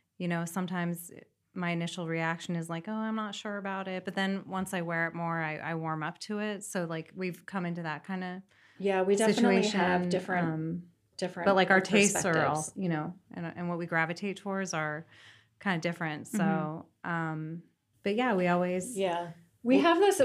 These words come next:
Speaker 2: we have a shared vision, which I
Speaker 3: Mm-hmm.
Speaker 2: think that's why our partnership works really well.
Speaker 3: Mm.
Speaker 2: Um, but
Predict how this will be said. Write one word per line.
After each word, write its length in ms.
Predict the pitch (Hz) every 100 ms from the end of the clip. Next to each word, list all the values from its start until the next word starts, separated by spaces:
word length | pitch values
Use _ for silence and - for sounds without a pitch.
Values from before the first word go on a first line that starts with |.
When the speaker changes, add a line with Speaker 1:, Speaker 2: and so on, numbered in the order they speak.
| 226
Speaker 2:
we 120 | 269
have 180 | 320 320
a 60 |
shared 300 | 330 285 269
vision, 440 | 170 160 165 202 190
which 160 | 175
I 80 | 190
Speaker 3:
Mm-hmm. 100 | 185
Speaker 2:
think 180 | 170 165 - _ _ _
that's 260 | 185 165 170
why 380 | 170 165 170 - - _ - -
our 120 | 175
partnership 560 | 160 160 160 165 170 165
works 320 | 170 160 - -
really 180 | 165
well. 380 | 160 170 156 180 175 -
Speaker 3:
Mm. 200 | 214 202
Speaker 2:
Um, 380 | 165 165 160 160 _
but 440 | - 196 170 -